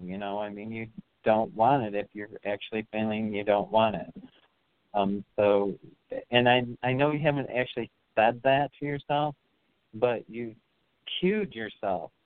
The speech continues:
on certain levels. I, I don't, you know, I see maybe three levels that, uh, that you cued yourself that you're not going back. But I want you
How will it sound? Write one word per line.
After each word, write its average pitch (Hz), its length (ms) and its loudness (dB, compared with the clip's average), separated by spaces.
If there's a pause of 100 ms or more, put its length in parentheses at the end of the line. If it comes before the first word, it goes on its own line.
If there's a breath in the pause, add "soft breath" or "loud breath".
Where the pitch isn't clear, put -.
(400)
on 110 400 0 (220)
certain 135 340 2
levels. 107 460 2 (200)
I, 113 220 -6 (100)
I 120 180 -4
don't, 120 240 -6 (120)
you 117 140 -8
know, 113 80 -4
I 117 200 -2 (140)
see 131 100 -2
maybe 117 260 -4 (200)
three 131 300 2
levels 123 500 2
that, 98 140 -6 (720 soft breath)
uh, 95 300 2 (220)
that 104 220 2
you 107 140 -8 (160)
cued 139 240 2
yourself 107 420 -2 (160)
that 98 280 -2 (180)
you're 113 160 -2
not 113 260 -2
going 104 300 0
back. 107 320 -2 (680)
But 117 120 2
I 110 100 4
want 131 420 0
you 123 120 -8